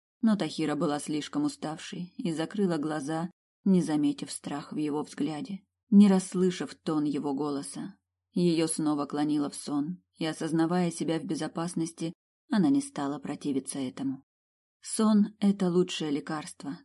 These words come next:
так всегда говорил и ее отец, и ее братья. Принцесса приготовилась снова провалиться в спасительную темноту, но чья-то сильная рука опустилась на ее плечо,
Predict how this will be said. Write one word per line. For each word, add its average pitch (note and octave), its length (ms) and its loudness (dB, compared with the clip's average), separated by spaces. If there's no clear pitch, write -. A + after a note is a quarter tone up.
так F3 200 -2
всегда D#3+ 380 -2
говорил D3 460 -2
и D3+ 160 -4
ее D3 300 0
отец, D3+ 520 -10
и D#3+ 80 -2
ее D3 300 0
братья. D#3 500 -8
Принцесса D#3+ 500 0
приготовилась D#3+ 720 0
снова E3 300 0
провалиться D#3+ 580 -2
в - 40 -14
спасительную E3 680 0
темноту, D#3+ 580 -2
но F#3+ 200 8
чья-то G3 380 4
сильная F#3 420 6
рука F3+ 380 0
опустилась D#3+ 640 -2
на D3 140 4
ее D3 160 2
плечо, D3+ 540 -4